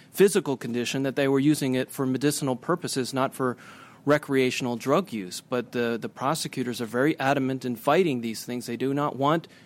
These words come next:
juries to understand, to learn about the circumstances, because then the,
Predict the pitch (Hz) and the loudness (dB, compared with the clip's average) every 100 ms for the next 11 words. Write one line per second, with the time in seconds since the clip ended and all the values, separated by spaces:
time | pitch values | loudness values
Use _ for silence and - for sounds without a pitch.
0 | - 123 131 135 135 - - 117 - 143 | -10 -2 2 2 2 -2 -8 -8 -4 -2
1 | 135 - - 160 151 135 131 - - - | -2 -2 0 2 2 0 -4 -12 -20 -8
2 | - 127 160 185 131 123 - - 123 127 | -2 2 4 4 4 0 -2 -6 -6 -6
3 | 110 123 117 131 113 127 120 127 127 | -8 -8 -8 -10 -8 -6 -4 -4 -4